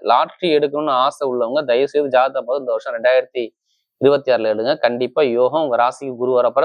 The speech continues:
குரு சுயசாரம் வாங்குறதுனால குரு நல்லா இருந்தா பெருங்கொண்ட பணம் உங்களை தேடி வரும். நீங்க கண்டிப்பா அதுக்கான அமைப்பு வரும். உங்களுக்கு ராசியான எண்ணு என்னன்னு பார்த்துட்டு ரெண்டாயிரத்தி இருபத்தி ஆறுல மூவ் பண்ணுங்க. வெற்றி உங்க பக்கம் நிச்சயம்.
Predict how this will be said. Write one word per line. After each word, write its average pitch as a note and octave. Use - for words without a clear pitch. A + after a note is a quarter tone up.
குரு C3+
சுயசாரம் C3
வாங்குறதுனால A#2
குரு B2+
நல்லா B2
இருந்தா B2
பெருங்கொண்ட C#3+
பணம் D3+
உங்களை B2+
தேடி C3+
வரும். C#3+
நீங்க A#2
கண்டிப்பா D3+
அதுக்கான B2
அமைப்பு C3+
வரும். C3
உங்களுக்கு A#2+
ராசியான D#3
எண்ணு E3+
என்னன்னு D3
பார்த்துட்டு C3+
ரெண்டாயிரத்தி B2
இருபத்தி A#2
ஆறுல G#2
மூவ் A#2+
பண்ணுங்க. C3+
வெற்றி A2+
உங்க G#2
பக்கம் -
நிச்சயம். -